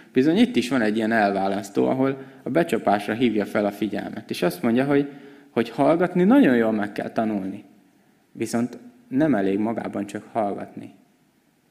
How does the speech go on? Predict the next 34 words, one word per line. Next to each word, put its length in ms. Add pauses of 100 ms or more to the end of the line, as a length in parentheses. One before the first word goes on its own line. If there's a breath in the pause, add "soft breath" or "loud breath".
(1000)
Han-, 160 (160)
mert 200
ha 100
csak 200
megállsz 400
a 40
hallgatásnál, 760
akkor 220
becsapod 480
saját 440
magadat. 560 (1120 soft breath)
És 160
így 180
tovább 280
megyünk, 380
és 140
azt 160
mondja, 240
hogy, 280 (880)
hogy, 340
ö, 320 (280)
vizsgáljuk 600
az 100
Isten 300
igét. 380
És 120
hoz 260
két 320
példát, 560 (300 loud breath)
és 60
az 60
első 300
példa 340
egy, 300